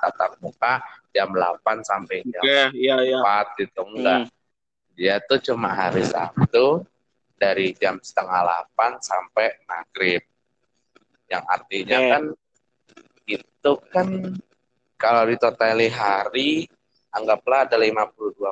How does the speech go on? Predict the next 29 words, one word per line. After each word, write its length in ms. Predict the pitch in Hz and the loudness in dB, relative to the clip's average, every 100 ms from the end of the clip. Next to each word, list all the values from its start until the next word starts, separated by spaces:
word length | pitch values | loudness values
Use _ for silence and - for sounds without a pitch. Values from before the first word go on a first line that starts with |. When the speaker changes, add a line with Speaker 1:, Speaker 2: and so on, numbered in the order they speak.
| - | -4
Speaker 1:
pekan, 560 | 95 - _ 123 143 | -6 -6 _ 0 0
berarti 320 | 131 98 - - | -2 -4 -6 -4
kan 240 | 151 151 | -2 -2
lima 320 | 127 117 107 | -4 -2 -4
puluh 400 | - 110 104 101 - | -2 -2 -2 -2 -4
dua 480 | 92 85 - 147 - | -14 -8 -2 -2 -2
kali 320 | 104 101 95 | -4 -4 -6
dua 320 | 98 92 87 | -4 -2 -2
itu 160 | - _ - | -6 _ -20
kan 100 | - | -20
seratus 640 | - - 92 - - - _ | -8 0 0 -2 -16 -20 _
empat. 560 | _ _ - 98 92 _ _ _ _ _ _ _ _ - | _ _ -2 -2 -2 _ _ _ _ _ _ _ _ -6
Ya, 160 | 90 90 | -4 -2
berarti 360 | 95 87 165 - | -4 -6 -10 -8
total 340 | 104 - 95 101 | -8 -2 -2 -2
ini 220 | - 92 | -8 -12
seratus 380 | - 110 _ _ - | -10 -12 _ _ -8
empat 140 | 87 - - | -8 -8 -16
hari 480 | 92 90 - 160 - | -12 -12 -12 -14 -10
atau 420 | 104 - _ - - - _ - | -12 -12 _ -16 -16 -20 _ -2
enggak, 220 | 113 - - _ _ _ _ _ _ _ - - _ _ - | 0 0 -6 _ _ _ _ _ _ _ -20 -20 _ _ -2
eh, 720 | 101 98 95 95 92 95 98 95 98 | 2 6 6 6 6 6 6 4 -2
empat 260 | - 98 92 | 0 0 0
setengah, 540 | - 98 92 90 90 90 | -4 -4 -4 -4 -4 -2
eh, 160 | 104 110 - | -2 -2 -6
tiga 240 | 92 95 90 | -2 -2 -2
setengah 400 | - 92 90 87 - | -8 -10 -10 -14 -4
bulan. 580 | 123 143 101 101 110 113 113 _ _ _ _ - - _ _ _ _ _ _ _ _ _ | 2 4 4 2 -4 -14 -20 _ _ _ _ -20 -20 _ _ _ _ _ _ _ _ _
Speaker 2:
Oke. 400 | 135 139 139 127 | -6 0 2 0